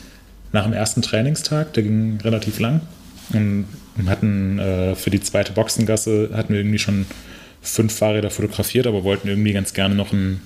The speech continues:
ein sechstes oder ein siebtes. Und dann haben wir noch ein sechstes schnell gemacht und haben dann gesehen, dass, äh, das Intense, ähm, die, die standen ganz vorne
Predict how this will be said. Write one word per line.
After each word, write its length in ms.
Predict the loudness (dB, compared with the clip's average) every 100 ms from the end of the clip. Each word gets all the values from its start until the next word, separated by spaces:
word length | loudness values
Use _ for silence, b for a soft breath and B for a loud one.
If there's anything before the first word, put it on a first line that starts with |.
| -10 -2
ein 140 | 0
sechstes 400 | 2 0 0 0
oder 140 | 2 2
ein 100 | 2
siebtes. 380 | 0 0 0
Und 80 | 2
dann 320 | 0 0 2
haben 80 | 0
wir 60 | 0
noch 120 | 0
ein 80 | 0
sechstes 320 | 0 0 -2
schnell 240 | 2 2
gemacht 320 | 2 0 -4 B B B B B B -2
und 360 | 0 2 0
haben 120 | 2 2
dann 140 | 2
gesehen, 340 | 0 2 2
dass, 360 | 2 0 -2 -2
äh, 320 | 0 0 0 -4 -6
das 180 | -4 -2
Intense, 680 | 0 0 2 0 0 -4 -2
ähm, 500 | 0 2 2 0 -2 -6 -20 -20 -20 -20 _ _ _ _ _ _ _ -12 -8
die, 180 | -2 0
die 100 | 2
standen 280 | 0 0 0
ganz 200 | 0 0
vorne 380 | 0 0 0